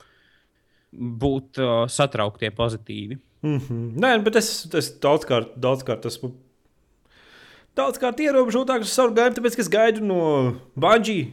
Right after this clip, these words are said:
Speaker 2: Destiny jauno spēli, kas būs laikam tikai uz konsoles, uz P C nebūs.
Speaker 1: Nē, būs, bet vēlāk.
Speaker 2: Nu, varbūt. Es ne-, es tā neesmu redzējis, ka apstiprināja, ka būs uz P C.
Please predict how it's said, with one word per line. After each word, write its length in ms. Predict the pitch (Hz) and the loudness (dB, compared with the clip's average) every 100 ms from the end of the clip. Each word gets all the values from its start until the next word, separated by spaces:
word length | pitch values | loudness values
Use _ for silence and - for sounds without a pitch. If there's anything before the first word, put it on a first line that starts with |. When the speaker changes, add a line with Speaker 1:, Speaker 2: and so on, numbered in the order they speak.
| - | -14
Speaker 2:
Destiny 460 | 151 190 214 214 | -10 -6 -2 0
jauno 260 | 196 202 185 | 0 0 -2
spēli, 540 | 156 - 175 190 190 180 | -4 -4 -2 -2 -4 -10
kas 180 | - 143 | -12 -12
būs 160 | 143 135 | -8 -6
laikam 220 | 147 120 | -6 -6
tikai 160 | 131 117 | -8 -8
uz 40 | |
konsoles, 400 | 143 143 131 120 | -10 -8 -10 -10
uz 140 | - 135 | -14 -14
P 160 | - 147 | -12 -12
C 220 | 156 180 | -10 -8
nebūs. 460 | 208 233 240 220 - | -8 -8 -8 -10 -12
Speaker 1:
Nē, 320 | - 156 170 151 | -8 0 2 2
būs, 320 | - 202 160 | 2 2 0
bet 160 | 156 151 | -4 0
vēlāk. 480 | 143 110 101 98 - - - - | 2 2 -2 -6 -18 -20 -20 -18
Speaker 2:
Nu, 280 | 147 196 233 214 151 | -14 -12 -12 -16 -8
varbūt. 520 | - 156 120 117 110 | 0 0 0 -4 -6
Es 140 | - - | -10 -6
ne-, 100 | 143 | -6
es 120 | - | 0
tā 140 | 139 127 | 0 2
neesmu 260 | 123 135 | 0 -2
redzējis, 220 | 127 107 | -4 -4
ka 100 | - 113 | -4 -8
apstiprināja, 400 | - 127 107 104 | -8 -10 -8 -8
ka 80 | |
būs 220 | 104 110 - | -8 -10 -12
uz 80 | |
P 100 | - | -12
C. 220 | 107 117 | -12 -10